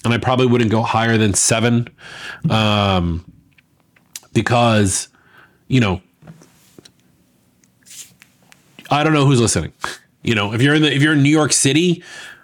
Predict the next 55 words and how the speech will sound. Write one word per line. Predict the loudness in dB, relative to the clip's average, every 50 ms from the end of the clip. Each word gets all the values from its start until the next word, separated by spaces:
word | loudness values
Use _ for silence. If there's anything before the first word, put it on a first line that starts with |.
| _ _ _ _ _ _ -14 -10 -4
five | -2 0 0 0 0 0
to | -2
seven | 0 0 0 0 0 0
percent. | 0 0 0 0 0 0 -2 -4 -6
If | -6 -2 0
you're | 0 2
in | 2
L | 2 2 2 2
A, | 2 0 0
five | 0 0 0 0
to | 0 0
seven. | 0 0 -2 -2 -6 -10 -16 -18 -18 -18 -6 -4
If | -2 -2 0
you're | 2 2 2 4 2 2 0
in, | 0 0 0 0 0 0 0
you | 0 0 0
know, | 0 -2 -4 -4 -8 _ _ -10 -2
Luxembourg, | 0 2 2 2 0 0 0 0 2 2 2 2 2 2 0 0
I | 0 0
don't | 0 2
know | 0
what | 0 0
the | 2
rules | 2 2 2 2 2 2
are. | 2 2 2 2 0 -2 -4 -10 _ _ _ _
Three | -2 -2 0 0
percent, | 0 0 0 0 0 -2 -4 -6 _ -6
you | -4
know, | -4 -2 -4 -2
probably | -2 -2 -2 0 -2 -2
cost | -2 -2 -2 -2 -2 -4 -4
of | -4 -2
living | 0 0 0 0 -2
is | -2 -2 -2
cheaper | -4 -4 -4 -2 -2 -2
there | -2 -2 -2 -2 -4 -6 -10 -16 -16 -16 -16 -12 -8
or | -4 -2 0
wherever. | 0 0 0 0 0 0 -2 -4 -6 -10 _ _ _ _ _ _ _ _
So | -6 -2 -2 0
think | 0 0 0 2
about | 2 2 0 0
that. | 0 0 0
Think | 0 0
about | 2 2 2
your | 2 0 0
audience | 0 0 0 0 -2 -2 -2 -2
now | 0 0 0
when | 0 0
you | 0
do | 0 -2
it. | -4 -8 -12 -16 -14 -6
If | -2 -2 0 2
you | 2 2 2 2
increase | 2 2 0 0 0 0 2 2 2 2 0 -2 -2
your | 0 2 2 2 2 2 2 2 0 0 -2 -4